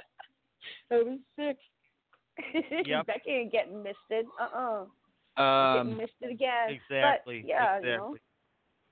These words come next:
Speaker 2: So.
Speaker 3: Lynch re-, defeated Asuka. Then we had the men's Royal Rumble that we talked a little bit about. Um,
Speaker 2: Right.
Speaker 3: the only real
Speaker 1: We did.
Speaker 3: big surprises in this one, one was M V P.
Speaker 1: Yeah.
Speaker 2: Yeah.
Speaker 1: He looks great.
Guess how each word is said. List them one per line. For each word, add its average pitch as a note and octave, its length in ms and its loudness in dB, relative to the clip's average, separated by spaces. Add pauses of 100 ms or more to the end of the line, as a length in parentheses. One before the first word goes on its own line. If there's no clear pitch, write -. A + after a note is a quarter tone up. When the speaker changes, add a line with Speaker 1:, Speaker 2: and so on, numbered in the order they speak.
(160)
Speaker 2:
So. A2+ 180 0
Speaker 3:
Lynch F3+ 260 2 (140)
re-, C#3+ 160 0 (500)
defeated D3 460 4
Asuka. C#3+ 580 2 (440)
Then B2 120 -4
we B2 140 0
had B2 180 0
the A#2+ 60 -6
men's B2+ 340 -4
Royal B2+ 240 0
Rumble B2+ 300 -4
that A#2 120 -2
we B2 100 -4
talked B2+ 320 -2
a A#2+ 40 -16
little A#2+ 180 -8
bit A#2 180 -6
about. B2+ 400 2 (580)
Um, B2+ 280 4
Speaker 2:
Right. C3 360 6
Speaker 3:
the C#3 80 6
only A3+ 300 4
real E3+ 420 4
Speaker 1:
We - 60 2
did. B2 280 -10
Speaker 3:
big D#3 180 2 (120)
surprises C#3+ 760 0
in B2 140 -6
this A#2+ 160 -8 (100)
one, A#2 480 -8
one C#3 300 -2
was D3 200 -2
M C#3+ 180 2
V C3 280 -6
P. A#2+ 480 -2 (800)
Speaker 1:
Yeah. G3+ 360 2 (160)
Speaker 2:
Yeah. C#3 260 4
Speaker 1:
He C4+ 80 0
looks D#4 160 0 (100)
great. B3+ 400 0